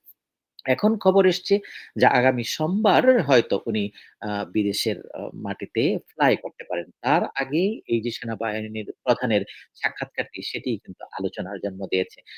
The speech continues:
চলুন আমরা আরো দেখে আসি যে বিএনপি কি সত্যিই এই সেনাবাহিনীর প্রধানকে আ, পুরোপুরি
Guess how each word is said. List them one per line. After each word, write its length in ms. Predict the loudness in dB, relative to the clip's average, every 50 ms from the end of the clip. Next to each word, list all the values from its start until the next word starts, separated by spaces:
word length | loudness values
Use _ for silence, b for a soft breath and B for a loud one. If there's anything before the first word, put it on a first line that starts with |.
| B B B
চলুন 300 | 6 8 10 10 10 8 6 2 -2 -4
আমরা 240 | -2 2 4 4 4 4 B B B B 4
আরো 240 | 6 6 8 8 8 6 6 2 _ _ _ _ _ _ 2
দেখে 280 | 2 2 2 0 -2 0
আসি 240 | 0 0 0 -2 -2 2
যে 120 | 4 4 4
বিএনপি 400 | 4 4 2 2 0 -2 -8 -12
কি 140 | -6 -4 -4
সত্যিই 480 | -4 -2 -4 -4 -4 _ -8 -6 -4 -2 2
এই 120 | 2 2 0
সেনাবাহিনীর 580 | 0 -4 -4 -2 -2 -2 -2 -2 -4 -4 -6 _
প্রধানকে 560 | -2 -2 -2 0 0 -6 -8 -8 _ 2 2 2 2 B B B B B _
আ, 80 | -4 -4 -2 -2
পুরোপুরি 400 | 0 0 0 4 4 4 4